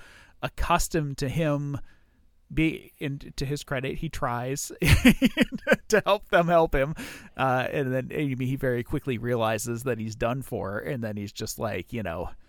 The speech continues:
"Hit me with the morphine, hit me with the morphine," you know, and, and they, they, I think, I, I've always interpreted that scene as they, uh, deliver an overdose of morphine to him, and, uh, and he just dies.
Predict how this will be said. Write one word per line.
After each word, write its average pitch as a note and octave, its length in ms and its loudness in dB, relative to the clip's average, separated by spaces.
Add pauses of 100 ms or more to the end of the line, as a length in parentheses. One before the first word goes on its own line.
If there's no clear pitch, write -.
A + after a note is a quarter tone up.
(400)
"Hit B2+ 180 0
me B2 120 -2
with G#2 160 -6
the A#2 60 -4
morphine, G2+ 460 -8
hit G#2+ 140 -6
me G2+ 100 -8
with G2+ 140 -10
the A2 80 -6
morphine," G2+ 560 -10
you G2+ 80 -8
know, F2 240 -8
and, E2+ 120 -10
and A2 140 -12
they, G2+ 220 -10 (140)
they, - 260 -8 (100)
I A#2+ 80 -6
think, C#3+ 500 -2
I, C#3+ 240 -4 (120)
I've E3+ 240 4
always D#3+ 260 6
interpreted C3 480 -4
that A#2+ 200 -4
scene A#2+ 340 -4
as A#2 260 -6
they, A2+ 360 -4 (380)
uh, A2+ 280 2
deliver A#2+ 440 -2
an A2 120 -2
overdose G#2+ 440 -4
of G#2+ 60 -6
morphine G2+ 480 -6
to - 220 -6
him, A#1+ 200 -6 (380)
and, G2 500 -4
uh, F2+ 260 -6 (120)
and D#2+ 320 -8
he A2 120 -8
just - 180 -12
dies. - 400 -6